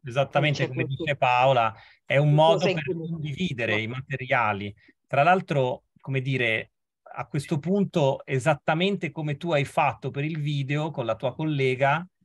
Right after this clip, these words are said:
Speaker 1: non gli hai detto: "Adesso ti mando via WhatsApp il video che ho appena fatto", ma gli hai detto: "Vai sul Padlet, lì trovi tutto". Però magari qualcuno non c'ha voglia di andare al Padlet, poi, e comunque magari tu per motivi X o Y devi scaricare i documenti e ti li puoi tenere.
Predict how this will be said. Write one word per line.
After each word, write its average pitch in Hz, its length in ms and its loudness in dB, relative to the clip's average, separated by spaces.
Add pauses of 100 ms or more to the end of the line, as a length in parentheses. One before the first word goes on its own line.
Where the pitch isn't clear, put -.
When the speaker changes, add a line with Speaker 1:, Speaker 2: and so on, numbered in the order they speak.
(200)
Speaker 1:
non 123 120 -6
gli 131 80 -2
hai 165 140 2
detto: 135 320 0
"Adesso 135 360 -4
ti - 140 -8
mando 135 320 0
via 127 160 0
WhatsApp 127 520 -2
il 120 120 -8
video 127 240 -6
che 113 80 -6
ho 117 40 2
appena 117 260 -2
fatto", 110 480 0
ma 113 100 0
gli 127 60 0
hai 131 80 0
detto: 110 320 -4
"Vai 135 420 0
sul 110 240 -12
Padlet, 104 480 0
lì 135 160 -10
trovi 120 280 -4
tutto". 98 560 -8 (680)
Però 151 240 6
magari 123 340 2
qualcuno 120 420 -4
non 110 140 -4
c'ha 127 120 -4
voglia 123 160 0
di 123 80 -2
andare 147 120 2
al 180 60 -4
Padlet, 135 360 0
poi, - 180 -6
e 143 80 -4
comunque 139 480 0
magari 120 380 0
tu 127 160 -10
per 113 180 -4
motivi 104 1300 -4
X - 160 -16
o 160 80 -2
Y 143 420 -4
devi 208 220 -4
scaricare 113 500 -2
i 104 40 -4
documenti 117 580 -4
e - 20 -6
ti 131 100 -8
li 104 120 -6
puoi 101 160 -4
tenere. 180 540 -4